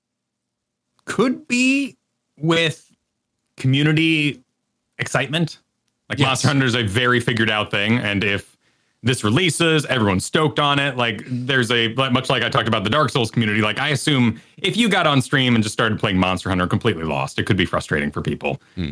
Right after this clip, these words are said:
Speaker 1: because it, it's simply so figured out
Speaker 2: Let, let,
Speaker 1: at
Speaker 2: let,
Speaker 1: this point.
Speaker 2: e-, every, every time I say I will or will not play this, it is under a,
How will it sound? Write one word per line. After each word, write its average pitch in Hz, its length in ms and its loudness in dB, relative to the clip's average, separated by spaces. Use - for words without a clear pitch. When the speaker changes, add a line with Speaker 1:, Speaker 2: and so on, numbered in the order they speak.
Speaker 1:
because 85 560 -2
it, 95 200 -4
it's 92 120 2
simply 104 300 0
so 131 340 0
figured 90 360 -2
out 80 240 -4
Speaker 2:
Let, 143 160 0
let, 160 140 0
Speaker 1:
at 180 80 -2
Speaker 2:
let, 156 100 0
Speaker 1:
this 85 140 -4
point. - 340 -4
Speaker 2:
e-, 170 220 -2
every, 160 380 0
every 135 180 0
time 117 200 0
I 101 60 2
say 101 200 0
I 98 60 2
will 98 220 0
or 90 120 -2
will 92 140 -4
not 85 180 -4
play 95 160 -2
this, 85 260 -4
it 90 100 -2
is 87 120 -2
under 87 260 0
a, 80 160 0